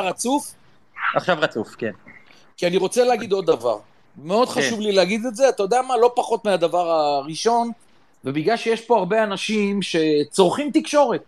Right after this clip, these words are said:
Speaker 2: תשמע, אנשי הספייס, כל מי שאוהב כדורגל, הוא צורך תקשורת. עכשיו אני אגיד לך משהו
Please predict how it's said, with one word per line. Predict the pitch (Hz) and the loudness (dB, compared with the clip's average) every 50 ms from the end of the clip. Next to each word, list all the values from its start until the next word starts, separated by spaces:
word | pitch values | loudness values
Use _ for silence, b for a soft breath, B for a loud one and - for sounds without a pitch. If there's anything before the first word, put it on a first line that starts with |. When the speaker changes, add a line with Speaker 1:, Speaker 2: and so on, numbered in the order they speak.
| _ _ - _ _ _ _ - | _ _ -20 _ _ _ _ -12
Speaker 2:
תשמע, | - 214 269 262 220 | -4 0 2 2 2
אנשי | 202 - - 247 | 0 0 0 0
הספייס, | 240 226 - - - - 226 208 196 175 156 - - | 0 0 0 -4 -4 0 0 2 2 0 -2 -4 -4
כל | - 208 226 | 0 0 0
מי | 226 233 | 0 0
שאוהב | 214 - 233 220 214 190 | -2 0 2 2 2 0
כדורגל, | - - 202 170 170 165 165 156 165 180 | 0 -2 0 0 2 0 0 0 0 -2
הוא | 190 214 202 | -4 -2 0
צורך | - 254 269 277 - - | 0 2 2 0 -2 -2
תקשורת. | 294 247 - - 269 254 233 220 220 | -4 -4 -2 2 0 2 2 0 -2
עכשיו | - - 277 302 | 0 0 2 2
אני | 285 285 277 | 2 2 2
אגיד | 240 277 254 | 0 0 0
לך | 262 - 226 214 | 0 0 0 0
משהו | 214 214 214 - 208 202 | 2 0 -2 -2 -4 -6